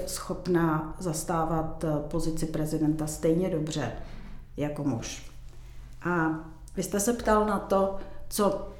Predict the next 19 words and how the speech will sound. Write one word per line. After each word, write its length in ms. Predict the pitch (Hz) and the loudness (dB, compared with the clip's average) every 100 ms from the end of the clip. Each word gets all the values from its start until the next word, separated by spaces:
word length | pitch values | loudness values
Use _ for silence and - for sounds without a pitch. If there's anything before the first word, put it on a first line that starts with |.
| - - | -12 -4
pro 160 | 214 190 | 4 6
mě 440 | 202 190 160 - - - - - - | 6 8 8 6 2 -2 -4 -6 -6
jako 160 | - 185 | -2 0
zakla-, 420 | 165 156 180 110 | 0 2 0 0
spoluzakladatelku 1080 | - 190 185 185 160 190 175 160 165 165 170 | 2 6 6 6 4 4 4 2 2 2 2
Women 300 | 170 165 170 | 2 4 4
for 180 | 170 170 | 4 2
Women, 480 | 156 160 165 160 156 | 2 4 6 6 4
to 100 | 180 | 2
znamená, 680 | 165 160 160 156 143 - - | 2 4 4 4 2 -4 -6
eh, 160 | 185 175 - | -2 -2 0
určitě 420 | 190 - 247 302 | 0 2 4 4
hodně, 400 | 185 - 143 143 - | 6 4 2 0 0
protože 880 | 190 180 - 196 196 202 185 180 - - - - - - - - - | 0 0 0 0 2 2 2 0 -4 -10 -14 -14 -14 -14 -16 -16 -6
já 580 | 196 190 170 160 160 - - | 2 6 6 4 0 -6 -10
celý 280 | - 214 202 | 0 2 2
svůj 260 | 202 202 202 | 2 2 2
život, 600 | 196 185 180 175 - - | 4 2 4 2 0 0
eh, 260 | 165 156 | 2 2